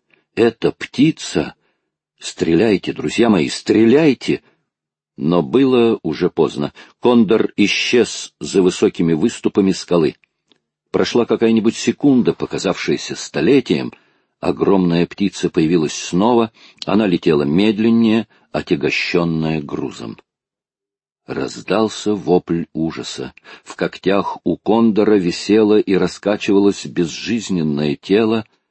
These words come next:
тело Роберта Гранта. Хищник, держа мальчика за платье, парил в воздухе футах в ста пятидесяти над лагерем.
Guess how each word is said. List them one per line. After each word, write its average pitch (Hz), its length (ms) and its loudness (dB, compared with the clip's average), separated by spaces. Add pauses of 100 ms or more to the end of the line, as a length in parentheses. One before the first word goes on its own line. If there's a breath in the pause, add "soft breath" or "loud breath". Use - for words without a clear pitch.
(680)
тело 95 680 0
Роберта 73 640 -4
Гранта. - 580 -8 (880)
Хищник, - 600 0 (220 soft breath)
держа 98 400 0
мальчика 98 480 0
за 85 160 -2
платье, 104 440 0
парил 98 440 2
в 76 140 -2
воздухе 90 500 0
футах - 580 -2
в - 100 -18
ста - 320 -4
пятидесяти 101 580 -4
над 92 200 0
лагерем. 67 420 -2